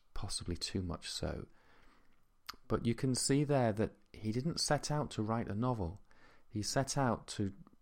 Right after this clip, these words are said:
make a political point, and that's never a great foundation for any work of fiction. But he made his political point through the novels, and they actually did sell well. He wrote several novels, they sold well.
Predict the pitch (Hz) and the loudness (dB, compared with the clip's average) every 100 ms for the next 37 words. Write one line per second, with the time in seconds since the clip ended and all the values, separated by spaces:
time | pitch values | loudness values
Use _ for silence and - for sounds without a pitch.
0 | _ _ - 107 101 98 95 - 120 147 | _ _ -4 0 0 0 -2 2 2 0
1 | - 107 - 80 80 - - - - 98 | 0 0 0 0 -2 -6 -12 -18 -12 -6
2 | 98 - 117 117 110 107 95 101 95 90 | -4 -2 2 2 4 2 2 2 2 -2
3 | - - - - - 104 92 92 92 - | -8 -20 -20 -20 -8 -4 -2 0 -2 -2
4 | 87 - 95 95 85 - - 95 85 - | -6 -2 0 -2 -4 -12 -8 -4 -4 -6
5 | - - - - 80 - - - - - | -8 -8 -8 -8 -8 -10 -18 -20 -20 -20
6 | - - - - - - - 101 90 107 | -20 -18 -18 -20 -20 -8 2 2 4 2
7 | 107 117 123 143 147 131 120 107 - 92 | 4 6 8 6 2 2 0 2 -2 0
8 | - 90 - - 117 107 104 143 123 95 | 0 0 -2 -2 0 2 4 6 6 4
9 | - 113 143 180 - 143 - 160 - 156 | 2 2 2 0 0 0 0 0 4 6
10 | 123 131 151 82 - - - 113 110 123 | 8 8 6 4 0 -16 0 2 6 4
11 | - 151 151 120 101 95 101 - 107 98 | 4 4 4 4 2 0 -2 0 0 4
12 | 143 135 117 101 92 101 | 6 6 6 4 4 0